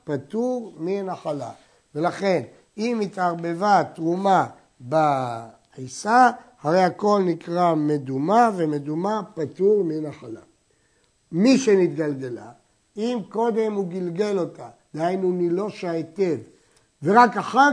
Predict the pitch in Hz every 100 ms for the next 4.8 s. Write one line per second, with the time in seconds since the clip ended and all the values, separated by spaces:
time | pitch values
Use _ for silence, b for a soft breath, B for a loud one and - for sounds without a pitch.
0 | - 226 196 185 180 170 165 160 165 156
1 | 156 151 151 147 160 180 180 - 180 214
2 | 233 175 127 _ 156 139 147 147 151 202
3 | 208 170 175 170 180 165 202 254 254 165
4 | 151 165 165 165 156 147 127 110